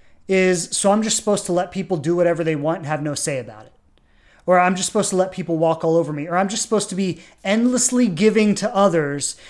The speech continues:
and they take and take and take and I never get anything." That is what you will hear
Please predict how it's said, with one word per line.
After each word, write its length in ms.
and 140
they 100
take 320
and 100
take 220
and 100
take 300
and 140
I 140
never 240
get 160
anything." 480
That 420
is 160
what 280
you 100
will 180
hear 720